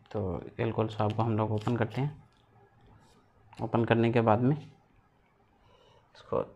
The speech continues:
जिस जगह से ब्लड कलेक्शन करना है वहाँ अच्छे से क्लीन कर लें अल्कोहल स्वाब से। हाँ,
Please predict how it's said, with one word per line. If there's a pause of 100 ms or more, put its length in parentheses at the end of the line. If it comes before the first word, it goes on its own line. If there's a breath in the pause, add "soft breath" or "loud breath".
(520)
जिस
जगह
से
ब्लड (240)
कलेक्शन
करना
है (220)
वहाँ
अच्छे
से
क्लीन
कर
लें (520)
अल्कोहल
स्वाब
से। (840 soft breath)
हाँ,